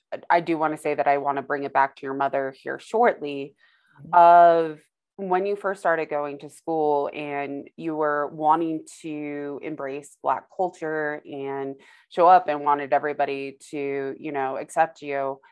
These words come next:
Speaker 1: Uh, a few things that I've heard over the years is people, Black community to others, uh, but also in all communities, um, uh, that they're too whitewashed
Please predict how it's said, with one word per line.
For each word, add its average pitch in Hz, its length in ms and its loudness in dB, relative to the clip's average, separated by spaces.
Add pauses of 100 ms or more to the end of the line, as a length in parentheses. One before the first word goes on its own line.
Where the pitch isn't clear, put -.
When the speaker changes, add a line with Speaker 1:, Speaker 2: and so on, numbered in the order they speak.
(580)
Speaker 1:
Uh, 147 420 6 (480)
a 175 40 2
few 190 220 -8
things 180 300 -2
that 160 140 2
I've 156 180 4
heard 151 400 -2
over 147 240 -4
the 143 100 -8
years 147 720 -6 (160)
is 143 720 -6 (100)
people, 147 840 -2 (920)
Black 180 340 4
community 156 880 -6 (160)
to 147 200 -6
others, 147 680 0
uh, 143 300 2 (100)
but - 200 2 (340)
also 156 560 2 (560)
in 156 420 0
all 202 180 8
communities, 147 800 -6
um, 143 440 2 (140)
uh, 147 180 4
that 143 280 0
they're 143 300 -4
too 139 400 -10
whitewashed 98 800 -2